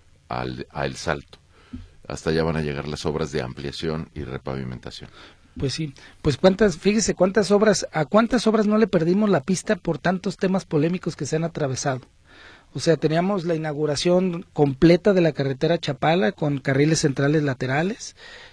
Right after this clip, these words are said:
Speaker 2: ¿Qué ha pasado con los, las estaciones de, del nuevo transporte masivo?
Speaker 1: Ahí van, Mario. Sí, sí,
Speaker 2: Deben
Speaker 1: se
Speaker 2: estar
Speaker 1: van
Speaker 2: en mayo,
Speaker 1: construyendo.
Speaker 2: ¿no?
Speaker 1: Sí, ah, incluso
Speaker 2: ¿Mayo? No, en mayo entra lo, el sistema.
Speaker 1: En, en abril.
Speaker 2: En abril deben de terminarse.
Speaker 1: Ya, ya, la, las
Speaker 2: Ya.
Speaker 1: estaciones.
Speaker 2: Híjole, pues ya, el,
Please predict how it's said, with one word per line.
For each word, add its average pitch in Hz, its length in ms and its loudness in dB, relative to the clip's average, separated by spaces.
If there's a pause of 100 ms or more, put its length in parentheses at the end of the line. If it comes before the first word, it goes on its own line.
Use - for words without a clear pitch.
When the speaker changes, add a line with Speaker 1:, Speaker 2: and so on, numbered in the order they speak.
(120)
Speaker 2:
¿Qué 165 80 0
ha 156 80 0
pasado 165 400 4
con 143 320 0
los, 139 400 -2
las 135 260 2
estaciones 151 680 0
de, 131 460 0
del 135 260 -2
nuevo 147 640 4
transporte 139 560 -2
masivo? 180 580 0
Speaker 1:
Ahí 80 140 -14
van, 107 240 -4
Mario. 175 200 -10 (260)
Sí, 120 160 -10
sí, - 100 -14
Speaker 2:
Deben 160 220 2
Speaker 1:
se 107 40 -6
Speaker 2:
estar 175 200 8
Speaker 1:
van 175 80 4
Speaker 2:
en 165 80 4
mayo, 143 240 4
Speaker 1:
construyendo. 151 160 2
Speaker 2:
¿no? 247 100 -4 (420)
Speaker 1:
Sí, 147 260 -2 (300)
ah, 92 160 -6
incluso 98 480 -6
Speaker 2:
¿Mayo? 190 260 0 (360)
No, 165 160 2
en 147 80 4
mayo 180 200 4
entra 240 200 4
lo, 180 240 8
el 143 140 4
sistema. 127 540 -2 (160)
Speaker 1:
En, 87 400 -4
en 85 280 -6
abril. 90 400 -6
Speaker 2:
En 143 140 -2
abril 143 200 2
deben 170 180 4
de 156 100 0
terminarse. 156 460 0
Speaker 1:
Ya, 85 160 0
ya, 78 240 -2
la, 90 260 0
las 98 240 4
Speaker 2:
Ya. 135 80 -2
Speaker 1:
estaciones. 135 760 -4
Speaker 2:
Híjole, 165 300 -2
pues 135 160 -10
ya, 139 140 -4
el, - 520 -14